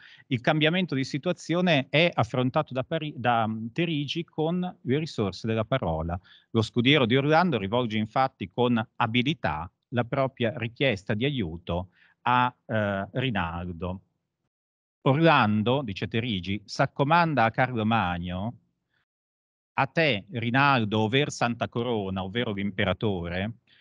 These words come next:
al suo cognato, Olivieri, all'amico, al compagno, prima che così perda la persona." Ehm,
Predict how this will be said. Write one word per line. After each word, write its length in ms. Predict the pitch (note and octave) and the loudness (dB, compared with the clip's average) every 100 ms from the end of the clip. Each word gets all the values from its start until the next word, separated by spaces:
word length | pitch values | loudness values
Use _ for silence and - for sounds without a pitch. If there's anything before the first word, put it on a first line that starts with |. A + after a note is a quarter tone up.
| _ - | _ 0
al 160 | B2+ | 0
suo 260 | C3 F3 F3+ | 2 0 2
cognato, 880 | D#3+ D3 C#3 G2+ G2+ - A#2 C3+ C3+ | 2 4 4 4 0 -4 -4 -6 -10
Olivieri, 800 | A2 G#2+ G#2 G#2 F#2 F2+ G2+ A#2+ - | -8 -6 -2 0 -2 -4 -8 -10 -4
all'amico, 560 | B2 B2 B2+ E3+ - | 0 2 2 0 -2
al 120 | A2+ | -4
compagno, 760 | - D#3+ E3 A2 F2 F#2 G2 G2+ _ _ | -2 -4 0 0 0 -2 -6 -10 _ _
prima 360 | - C#3+ F3+ E3 | -8 -6 -4 -4
che 120 | D3+ | -6
così 280 | - C3+ D#3+ | -6 -6 -6
perda 600 | C#3 F#2 F2+ E2+ G2 G2 - | -4 -4 -4 -2 0 0 -2
la 300 | A2 G2 F#2+ _ | -2 -2 -4 _
persona." 800 | - A2+ - - F2+ E2+ F2 F#2 G2 _ _ _ _ _ _ _ | -2 -2 -6 -10 -8 -8 -8 -10 -12 _ _ _ _ _ _ _
Ehm, 420 | - B2+ A#2+ C3 | -2 0 0 -6